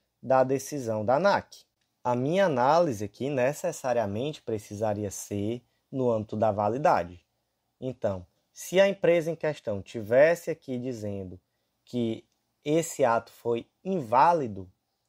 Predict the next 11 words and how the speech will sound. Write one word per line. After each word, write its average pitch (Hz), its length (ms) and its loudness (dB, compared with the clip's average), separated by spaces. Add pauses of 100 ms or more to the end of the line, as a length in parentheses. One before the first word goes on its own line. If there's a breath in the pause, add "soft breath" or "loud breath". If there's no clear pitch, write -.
(140)
aí 120 220 2
eu 117 120 0
poderia 131 560 0
até, 110 280 2
de 104 140 -6
fato, 120 720 0 (240)
analisar 139 800 2
se - 160 -4
há, 131 100 4
de 127 120 -2
fato, 117 440 -2